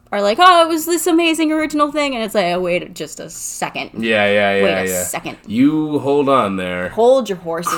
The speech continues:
Speaker 2: Christopher."
Speaker 1: Let me
Speaker 2: Yeah, yeah.
Speaker 1: let me show you something.
Speaker 2: Let me take a quick look at, let's make a quick comparison.
Speaker 1: Well, it's, um, it's Kubrick,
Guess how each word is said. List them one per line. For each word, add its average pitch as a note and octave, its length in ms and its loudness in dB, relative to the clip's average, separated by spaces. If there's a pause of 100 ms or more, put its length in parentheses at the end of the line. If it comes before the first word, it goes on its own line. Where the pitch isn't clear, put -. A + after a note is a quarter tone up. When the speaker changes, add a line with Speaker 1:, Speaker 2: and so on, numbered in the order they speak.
Speaker 2:
Christopher." F#2+ 680 -6 (260)
Speaker 1:
Let A3 320 -2
me F3 460 -6
Speaker 2:
Yeah, A2 320 2
yeah. G#2 400 0
Speaker 1:
let C4 220 4
me A#3+ 120 0
show G#3 280 0
you F3 160 -2
something. E3 580 -10
Speaker 2:
Let G#3 140 -2
me A#3+ 40 -10
take E3+ 200 0
a - 20 -12
quick A2+ 220 -4
look A2+ 200 0
at, F#2 220 -6
let's F3 240 -6
make F3 160 -2
a B2+ 140 -2
quick G2+ 100 -16
comparison. E2+ 480 -10
Speaker 1:
Well, F#3+ 140 2
it's, F#3+ 260 -6
um, F3 260 -4
it's F3 140 -18
Kubrick, - 460 -6